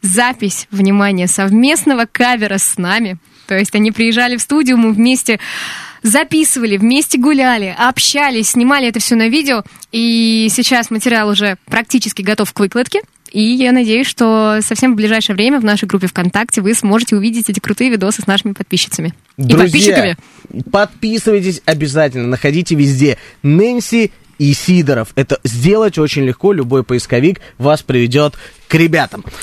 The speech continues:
Speaker 2: А, ты знаешь, недавно совсем буквально вернулся из отпуска. Невероятно счастлив, что я в эфире, что я на работе, что я продолжаю встречаться с талантливыми
Speaker 1: Счастливый
Speaker 2: ребятами.
Speaker 1: человек!
Speaker 2: Да, я счастлив действительно, что вырвался на две недели.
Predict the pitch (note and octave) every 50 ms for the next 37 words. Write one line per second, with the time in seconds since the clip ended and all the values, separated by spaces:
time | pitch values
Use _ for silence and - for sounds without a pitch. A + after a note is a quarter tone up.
0 | - E3 - - - F3+ F3+ F#3 F#3 F#3 F3+ E3+ - - - G3 G3+ D4 D#4+ C#4
1 | F#3 F3 F3 F#3+ G3+ A3 F#3 F3 B3+ C4+ B3 A3+ G3+ F3 E3 - F3+ D#3 - -
2 | G3 F3+ E3+ C#3+ D3 C3+ - F3 F3+ E3+ D#3+ D3+ C3+ B2+ C3+ C#3 D#3 D3+ C#3 -
3 | C3 A#2+ A2+ D3 G#3 G#3 - C3+ - - - G#2+ A2+ C3+ D3+ F#3 B3 A#3+ B3+ B3+
4 | B3 B3 B3 B3 B3 B3+ A#3+ A3 - - E3 D3+ - - F3+ D3+ C#3 - B2+ A#2
5 | - - - C3+ C3 C#3 D3 C#3 C3 C3 C3 - - E3 G3 F#3 D3+ B2+ - -
6 | C#3 C3 C3 C3+ C3+ C3 C3 C3 B2+ D#3 F3 F3+ - D3 C3 - - - C#3+ C#3+
7 | D#3 D#3+ C#3+ - - - - - - F#3 F#3 F3 F#3 F#3 F#3 F3 G3+ F3 D3 -
8 | - C#3 C3+ - D3+ C3 - B2 - - C3+ C3 D3 D#3 D3 C#3 - B2+ B2+ A#2+
9 | - B2+ C3 C3+ D3 D3+ D3+ F#3 G3+ G#3+ G#3 G#3+ - - - - F3+ F3 D#3+ -
10 | - - - D#3+ D3+ C#3 C#3+ A3 A#3+ A#3+ G#3+ F#3 F3+ A#3 C4 A#3 - - C4+ -
11 | - - G3+ F#3 E3 D#3 F3 - - A3 E3 F3 E3+ D#3 - - E3+ E3+ G3 F#3
12 | E3+ D3+ C#3+ C3+ - - C#3 C3 B2+ C#3 C#3 C#3 C3+ D3+ E3+ D#3+ D3 C#3 B2+ D#3
13 | A3 A#3+ A#3 G3+ D#3+ -